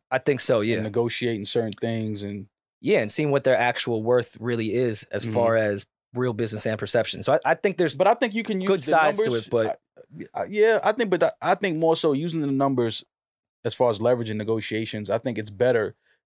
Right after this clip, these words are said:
Speaker 2: to do that when you start saying, "Hey, look, I just did a run and sold out these rooms. I s-,
Speaker 1: Mm-hmm.
Speaker 2: I had, you know, this, we did thi-, this in merch, we did this." Like, to me, that's more impressive than saying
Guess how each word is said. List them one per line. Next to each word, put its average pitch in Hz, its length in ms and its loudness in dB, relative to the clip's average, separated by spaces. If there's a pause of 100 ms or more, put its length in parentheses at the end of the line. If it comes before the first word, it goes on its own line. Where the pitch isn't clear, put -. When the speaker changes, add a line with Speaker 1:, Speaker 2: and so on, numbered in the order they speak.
Speaker 2:
to 123 120 -6
do 110 240 -6
that 107 260 0
when 104 320 -8 (220)
you 110 60 -10
start 107 260 2
saying, 107 320 -2 (200)
"Hey, 120 160 0
look, 127 240 2
I 117 80 2
just 110 180 -6
did 117 120 0
a 107 60 -2
run 117 260 -2
and 107 100 -6
sold 113 300 2
out 107 220 2 (340)
these 117 320 -4
rooms. 110 440 -4
I 101 60 -2
s-, 101 80 -4
Speaker 1:
Mm-hmm. 123 200 0
Speaker 2:
I 113 40 0
had, 113 220 0
you 139 60 -2
know, 104 240 -4 (240)
this, 117 180 -6
we 113 160 -8
did 110 240 -4
thi-, 123 140 -2 (180)
this 131 240 0
in 120 140 -4
merch, 123 400 0
we 113 100 -8
did 110 240 -6
this." 127 220 -2
Like, 117 220 0 (320)
to 156 140 -2
me, 180 220 0
that's 147 480 2
more 139 280 2
impressive 135 540 0
than 110 140 -6
saying 107 560 -6